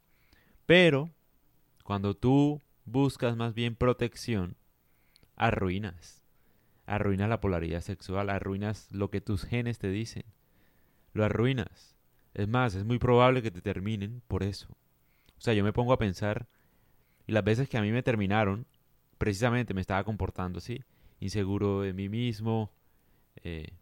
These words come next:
medio chaucero, muy emocional, demasiado emocional. Entonces, sí,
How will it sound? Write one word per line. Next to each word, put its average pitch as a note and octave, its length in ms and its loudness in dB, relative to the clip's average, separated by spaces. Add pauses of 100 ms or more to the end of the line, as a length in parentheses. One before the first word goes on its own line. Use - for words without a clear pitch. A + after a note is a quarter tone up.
(140)
medio F2+ 240 -2
chaucero, A2 880 0 (540)
muy G2+ 220 0
emocional, G2+ 680 -2 (960)
demasiado G#2+ 560 0
emocional. E2+ 500 -6 (840)
Entonces, G#2 840 -2 (800)
sí, C#3 420 -2